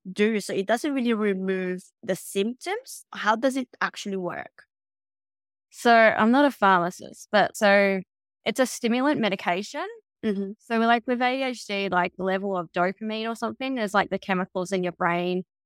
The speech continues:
Speaker 2: that aren't as functioning as well as people that are neurotypical, like, people that don't have A D H D or other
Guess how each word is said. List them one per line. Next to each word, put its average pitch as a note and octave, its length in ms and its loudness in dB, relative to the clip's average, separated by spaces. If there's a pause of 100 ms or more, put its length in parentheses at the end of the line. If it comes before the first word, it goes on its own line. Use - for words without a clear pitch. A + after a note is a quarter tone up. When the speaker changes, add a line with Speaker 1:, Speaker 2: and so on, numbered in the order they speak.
(320)
Speaker 2:
that G3 360 4 (220)
aren't G#3 240 6
as A3+ 220 -4
functioning G3 560 2
as F#3+ 220 -2
well F#3 320 6
as F3+ 200 -2 (320)
people F#3+ 300 0
that F3+ 120 2
are F#3 60 2
neurotypical, G3+ 680 2
like, - 180 -4 (420)
people F3 280 -6
that E3+ 140 0
don't G3+ 180 4
have F3+ 140 4
A F#2+ 140 0
D A#2 140 -2 (120)
H - 200 -8
D E3 220 0
or D3+ 320 -8 (440)
other E3+ 320 -2